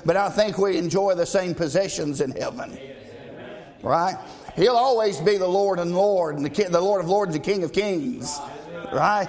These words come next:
There'll be nobody bowing down worshiping me that was worthy to open the book and to loose the seals thereof. Right? But I'm in him, and all that's his to enjoy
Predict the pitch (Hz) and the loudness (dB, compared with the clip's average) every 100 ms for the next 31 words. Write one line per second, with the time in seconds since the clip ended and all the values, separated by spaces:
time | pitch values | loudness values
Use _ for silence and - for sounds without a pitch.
0 | - - - - - 196 240 302 311 294 | -6 -14 -14 -10 0 2 2 4 4 6
1 | 294 285 247 240 262 247 208 240 247 220 | 4 4 4 4 4 2 2 4 4 2
2 | 196 247 - 202 202 190 185 262 233 - | 4 2 2 0 0 0 2 2 0 -2
3 | - 240 214 175 190 226 202 190 196 226 | 2 4 4 0 2 2 4 2 2 2
4 | 196 185 165 220 190 180 190 220 - 160 | 2 0 2 2 2 0 0 0 -2 0
5 | 208 196 147 165 147 143 - 120 127 - | 0 2 2 0 2 0 -2 -6 -12 -16
6 | - - - - - _ 147 190 285 262 | -20 -20 -20 -20 -20 _ 2 4 4 2
7 | - - - - - - - 240 302 311 | -4 -10 -14 -14 -14 0 2 4 4 4
8 | 311 226 254 302 285 220 202 226 262 311 | 4 2 4 4 4 0 2 4 4 4
9 | 320 311 254 180 - 262 294 254 - 269 | 4 4 2 0 -2 2 2 0 -2 0
10 | 240 214 170 262 269 285 262 | 0 0 4 6 6 4 2